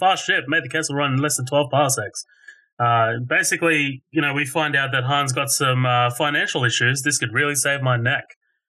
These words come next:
Um, and then we get the scene that, uh, Matt, you just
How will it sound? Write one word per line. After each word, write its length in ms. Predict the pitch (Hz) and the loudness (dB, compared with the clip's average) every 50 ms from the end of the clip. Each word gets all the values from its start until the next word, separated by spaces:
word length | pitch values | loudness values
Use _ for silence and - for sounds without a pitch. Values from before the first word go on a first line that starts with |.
| _ _ _ _ _ _ _ _ _ | _ _ _ _ _ _ _ _ _
Um, 600 | 131 127 127 127 123 123 120 120 113 117 117 120 - _ _ - - _ | 0 2 4 4 4 4 2 0 -2 -4 -8 -8 -16 _ _ -12 -10 _
and 440 | - 143 139 131 127 127 123 120 120 | -2 -2 0 0 0 -2 -2 -4 -2
then 160 | 135 131 127 | -2 -2 0
we 80 | 127 123 | 2 0
get 100 | 123 120 | 0 0
the 60 | 113 | -2
scene 240 | - - 131 123 117 | -2 0 0 0 0
that, 160 | 120 117 117 - _ _ _ _ - | 0 -2 -2 -6 _ _ _ _ 0
uh, 300 | 123 117 113 113 110 110 110 - _ _ _ | 2 2 4 4 2 0 -6 -10 _ _ _
Matt, 260 | 139 131 127 123 120 | -2 0 0 0 0
you 100 | 123 123 | -2 -2
just 220 | 120 117 117 - | 0 0 0 -2